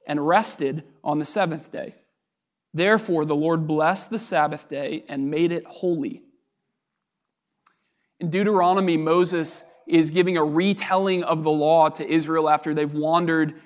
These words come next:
in the wilderness for forty years. And God gives another reason in that telling of the Ten Commandments for the Sabbath command.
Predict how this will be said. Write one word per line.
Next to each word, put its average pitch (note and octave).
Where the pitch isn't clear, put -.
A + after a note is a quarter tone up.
in D#3
the D#3
wilderness F3
for D#3+
forty F3+
years. E3
And E3+
God G3+
gives G3
another G3
reason E3
in D#3+
that F3
telling E3+
of D#3
the D3
Ten D#3+
Commandments D3
for D#3
the D#3+
Sabbath E3+
command. F#3